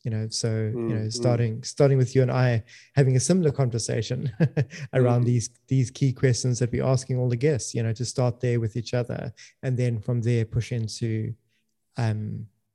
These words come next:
Speaker 1: you know, the conversations that can come after that. So I feel
Speaker 2: Yeah.
Speaker 1: like we've had, we've had, we, we've got a lot of experience at this one layer of conversations with multiple guests, which really populates the, the, the idea of the category for us.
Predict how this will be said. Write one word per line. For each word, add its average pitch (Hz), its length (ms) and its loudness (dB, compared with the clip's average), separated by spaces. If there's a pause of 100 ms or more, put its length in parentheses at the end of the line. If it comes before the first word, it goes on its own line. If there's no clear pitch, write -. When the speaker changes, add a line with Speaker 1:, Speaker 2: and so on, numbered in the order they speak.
(460)
Speaker 1:
you 131 140 2
know, 123 120 0
the 120 140 -2
conversations 120 720 -2
that 117 160 -4
can 113 120 -6
come 117 280 -4
after 117 380 -4
that. - 360 -16 (380)
So - 160 0
I 123 60 4
feel 170 180 4
Speaker 2:
Yeah. 151 60 6
Speaker 1:
like 127 140 2
we've 131 140 4
had, 120 320 2 (120)
we've 135 180 -2
had, 123 380 4 (500)
we, 135 160 2
we've 131 220 2
got 135 100 4
a 127 40 6
lot 131 180 6
of 139 100 4
experience 123 560 2
at 113 80 -4
this - 220 -2
one 120 260 2
layer 127 260 4
of 120 120 -2
conversations 113 760 -6
with 113 160 -6
multiple 117 380 -2
guests, 110 760 -2 (260)
which 123 300 -2
really 123 340 2
populates 120 680 -4
the, 113 260 -4 (120)
the, 113 240 -4
the 120 180 -4
idea 120 280 -4
of 117 60 0
the 113 80 -4
category 120 460 -2
for 117 180 -8
us. - 320 -10